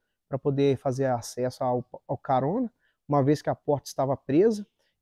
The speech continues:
e não havia como abrir, é, de forma manual. E assim que nós desvencilhamos,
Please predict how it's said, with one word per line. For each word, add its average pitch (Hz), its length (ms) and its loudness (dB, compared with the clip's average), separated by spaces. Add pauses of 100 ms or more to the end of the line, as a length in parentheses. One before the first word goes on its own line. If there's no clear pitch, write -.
e 143 60 0
não 143 160 2
havia 139 280 2
como 139 280 -2
abrir, 127 560 0
é, 123 240 0
de 120 80 -8
forma 123 240 -2
manual. 139 520 0 (460)
E 165 160 4
assim 214 260 2
que - 80 -6
nós 180 220 0
desvencilhamos, 147 920 -2